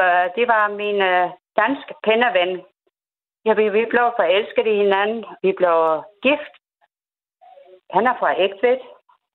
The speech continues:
Og, øhm, jeg fulgte frivilligt med ham, viking, til Danmark.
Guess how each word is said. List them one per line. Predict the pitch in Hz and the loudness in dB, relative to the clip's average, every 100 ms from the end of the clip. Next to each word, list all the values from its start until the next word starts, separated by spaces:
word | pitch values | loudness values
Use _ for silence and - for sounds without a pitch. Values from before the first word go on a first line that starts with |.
| _ _ | _ _
Og, | 196 190 185 | 0 2 2
øhm, | 180 170 170 175 170 170 _ _ - | 2 2 0 -2 -6 -8 _ _ -2
jeg | 240 262 | -2 0
fulgte | 294 294 302 294 196 | 0 0 0 0 0
frivilligt | - 311 233 208 190 | -2 0 0 0 0
med | 190 180 | 0 0
ham, | 233 269 262 _ _ _ 165 | -2 -4 -10 _ _ _ -4
viking, | 247 247 185 185 185 - - | -2 0 0 -2 -6 -18 -4
til | 220 214 | -2 0
Danmark. | 196 220 175 156 | 0 0 0 0